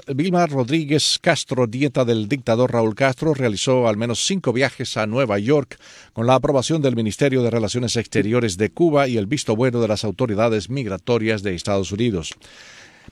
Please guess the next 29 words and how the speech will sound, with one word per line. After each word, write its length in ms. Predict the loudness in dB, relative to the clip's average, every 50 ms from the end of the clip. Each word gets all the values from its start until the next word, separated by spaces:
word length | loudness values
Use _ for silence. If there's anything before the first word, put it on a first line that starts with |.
| _
Mario 220 | 2 4 4 4 4
Pentón, 500 | 2 2 4 4 2 2 2 -2 -8 -8
que 380 | -4 -2 0 2 2 2 2 0
obtuvo 560 | 0 -2 -4 _ 0 0 2 4 4 4 4
en 80 | 2 0
exclusiva 760 | -4 -6 -6 -8 -6 -4 -4 -4 -4 -2 -2 0 2 2
la 120 | 2 2 0
noticia, 480 | -2 -2 -2 -4 -2 0 0 2 2
entrevistó 580 | 0 0 -2 -2 -2 -2 0 2 2 4 4 4
a 80 | 2 2
Luis 280 | 2 0 0 0 -2 0
Domínguez, 720 | -2 0 0 0 -2 -2 -2 -2 -2 -2 -2 -6 -8 -8
investigador 720 | -6 -2 -2 -2 0 0 2 2 4 4 4 4 2 2 0
de 80 | 0
la 120 | 0 0 -2
Fundación 520 | -2 -2 -2 -2 -4 0 0 0 0 0
para 160 | 0 0 0
los 140 | 0 -2 0
Derechos 400 | 0 0 0 0 -2 -2 -6 -4
Humanos 360 | -2 -2 -2 -2 -2 -4 -4
en 120 | -6 -6 -4
Cuba, 340 | -2 -2 2 2 2 0 0 -6 -16 -20 -20 -12 -8
y 100 | -6 -2
también 420 | -2 0 2 2 2 2 2 -2 -4
a 80 | -4
Miguel 320 | -2 -2 2 2 2 2 2
Cosío, 480 | -2 -6 -4 -2 0 2 2 0 -2 -4 _ -20 _ _ _
periodista 600 | 0 2 2 2 2 0 0 -2 -2 0 -2 -2
cubano. 360 | -2 -4 -8 -8 -8 -12 -16